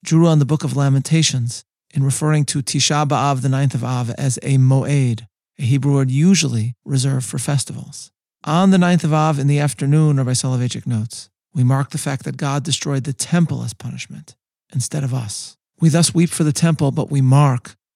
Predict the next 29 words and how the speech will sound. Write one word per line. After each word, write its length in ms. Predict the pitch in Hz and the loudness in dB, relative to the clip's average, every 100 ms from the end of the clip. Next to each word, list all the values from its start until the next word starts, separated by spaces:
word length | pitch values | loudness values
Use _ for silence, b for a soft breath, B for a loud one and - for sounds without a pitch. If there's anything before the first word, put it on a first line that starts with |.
| - | -14
the 80 | - | -8
continuity 580 | 147 131 143 143 127 | -6 -2 2 2 0
of 120 | 127 - | -4 -4
Knesset 380 | - 131 - | -2 -2 -4
Yisrael, 640 | - 127 - - 135 127 123 | -6 -4 -4 -4 -2 -2 -4
the 100 | 147 | -6
congregation 640 | 123 127 127 139 123 - | -6 -6 -4 -4 -2 -4
of 120 | 123 120 | -6 -8
Israel." 360 | 135 143 - _ _ _ _ _ _ | -10 -14 -20 _ _ _ _ _ _
Rabbi 120 | 135 131 | -2 0
Soloveitchik 440 | 156 156 185 185 | 2 2 2 0
put 120 | 175 | 0
it 60 | 156 | 0
this 240 | 151 - | 0 -2
way, 240 | 127 110 - _ - | -2 -6 -8 _ -12
quote, 440 | - 123 127 - _ _ | -6 -4 -6 -12 _ _
"God, 280 | - 160 175 | -2 0 2
however, 400 | 160 143 131 123 | 2 2 2 2
in 80 | 127 | 2
his 140 | 123 | 2
mercy 360 | 131 151 151 156 | 2 2 2 0
and 120 | 143 | 0
grace, 480 | 135 143 120 - - _ _ _ | 0 0 -2 -4 -10 _ _ _
subjected 600 | - 139 127 151 - 143 | -8 -6 -2 -2 0 -2
his 220 | 117 127 | 0 0
throne, 520 | - 160 165 151 127 120 | 0 2 4 4 4 2
the 80 | |
Beit 240 | 117 135 135 | 0 -2 0
HaMikdash, 760 | 139 131 - 143 117 107 - | 0 0 0 -2 0 -2 -6